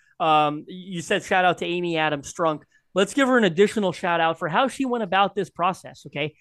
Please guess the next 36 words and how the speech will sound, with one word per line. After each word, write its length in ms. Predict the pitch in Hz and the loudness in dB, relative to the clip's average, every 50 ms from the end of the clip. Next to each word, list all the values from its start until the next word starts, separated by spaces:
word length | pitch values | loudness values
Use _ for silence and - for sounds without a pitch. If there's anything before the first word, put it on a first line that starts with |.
| _ _ _ - | _ _ _ 2
Brian 340 | 208 247 285 320 339 277 190 | 2 4 4 4 4 2 0
Callahan 640 | - - 190 202 208 208 180 165 160 151 151 151 - _ _ _ - | 0 0 2 2 4 4 2 0 0 0 -2 -4 -6 _ _ _ -4
had 320 | - 175 170 165 139 - | -2 -2 -2 -2 -4 -8
two 300 | - - - 311 320 311 | -2 4 6 8 8 8
other 300 | 269 254 240 214 233 220 | 8 6 6 4 4 4
in-person 600 | 208 214 226 220 - 220 220 - - - 208 185 | 6 4 4 2 2 2 0 0 0 -4 -4 -2
interviews 500 | 190 196 202 185 160 156 185 190 175 - | -2 -2 -2 -4 -4 -4 -4 -4 -4 -4
scheduled 480 | - - 165 165 165 143 147 120 - - _ _ _ _ _ _ - | -6 -2 -2 -2 -2 -2 -6 -10 -12 -14 _ _ _ _ _ _ -2
after 260 | 160 170 165 - 175 | 0 0 0 0 -2
the 80 | 160 | -2
Titans 360 | 143 - 180 190 185 175 156 156 | -2 0 0 0 0 0 0 0
on 140 | 160 156 | 0 0
Monday. 420 | 156 156 156 160 165 160 160 _ _ _ - | 0 0 0 0 0 0 -2 _ _ _ -16
She 260 | - - - 277 285 | -10 -4 0 0 2
didn't 200 | 277 294 285 247 | 2 2 0 2
let 140 | 220 220 240 | 2 4 4
him 160 | 247 233 202 | 4 2 0
get 180 | 175 220 214 202 | 0 -2 0 2
out 200 | 196 196 202 190 | 2 2 0 0
of 60 | 180 | -2
the 60 | 160 | -4
building, 440 | 135 135 156 170 160 139 - - - _ _ _ _ - | -4 -2 -2 -2 -2 -4 -8 -14 -16 _ _ _ _ -10
okay? 340 | 147 - - 151 165 160 - - _ _ - | -10 -6 -2 -2 -2 -2 -4 -6 _ _ -8
If 100 | 160 - | -6 0
you 80 | 208 247 | 2 4
don't 180 | 302 330 294 | 4 4 2
think 200 | - 339 294 220 - | 2 0 0 2 4
Amy 300 | 208 220 240 226 214 214 | 2 4 4 4 2 2
Adams 260 | 208 208 202 175 - | 2 2 0 -2 -4
Strunk 220 | - 208 202 202 - | -4 -2 -2 -2 -2
is 160 | - 185 165 165 | -4 -6 -2 0
a 160 | 170 160 151 | -2 -2 -2
go-getter, 840 | 147 143 135 160 156 170 185 170 160 185 175 180 190 202 247 262 _ _ _ _ _ _ _ _ _ _ - | -6 -8 -2 0 2 2 2 0 -2 -2 -2 -2 -2 -4 -6 -8 _ _ _ _ _ _ _ _ _ _ -6
okay, 380 | 185 175 - 202 196 214 202 - | -6 -4 -2 -2 0 0 0 0
a 160 | 185 180 175 | 0 0 0
no-nonsense, 1160 | 170 170 185 196 220 247 247 226 202 190 185 190 208 208 - - - 214 214 202 - - _ | 0 2 4 6 6 6 4 2 0 0 2 2 0 -2 -4 -6 -4 -4 -4 -4 -8 -14 _